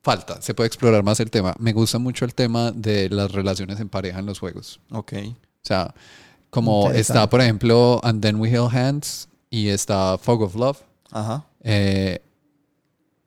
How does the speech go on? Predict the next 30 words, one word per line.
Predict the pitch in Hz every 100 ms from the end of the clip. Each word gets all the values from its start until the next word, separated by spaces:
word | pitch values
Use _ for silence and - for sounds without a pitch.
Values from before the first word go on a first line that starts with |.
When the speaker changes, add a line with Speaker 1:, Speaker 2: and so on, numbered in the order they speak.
| _ _ _ _ _ _ _ _
Speaker 1:
creo | - 123 117 127
que | -
hay | 131
más | 131 123
espacio | 120 - 131 110 117
porque | 113 - 101
es |
un | 107
tema | 117 131 127
como | 113
tan | 101 101
complejo | - 98 95 120 107 98 113 123 113 _ _ _
y | -
como | - 104
que | 101 107
uno | 101
depende | 120 113 107 98 107
del | 117 104
punto | 107 92 110
en |
que | 113
esté | 110 101
en | 95
la | 104
vida, | 117
lo | 110 95
puede | 95
ver | 104
tan | 120 117
diferente | 107 - 98 123 - 104